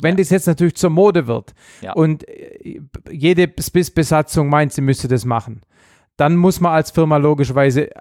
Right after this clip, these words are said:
Speaker 1: irgendwie einschränken, weil das kann's auch nicht sein. Ja?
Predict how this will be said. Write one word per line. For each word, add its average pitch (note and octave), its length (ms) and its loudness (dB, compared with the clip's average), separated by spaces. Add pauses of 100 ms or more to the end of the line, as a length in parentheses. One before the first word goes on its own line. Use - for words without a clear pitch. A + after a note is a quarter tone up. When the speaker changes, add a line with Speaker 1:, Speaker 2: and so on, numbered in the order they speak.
Speaker 1:
irgendwie B2+ 300 0
einschränken, A#2 480 -4
weil A2 80 -6
das A#2 120 -6
kann's B2+ 220 -4
auch A2+ 140 -8
nicht G#2+ 160 -6
sein. G#2+ 320 -12 (260)
Ja? F3 180 0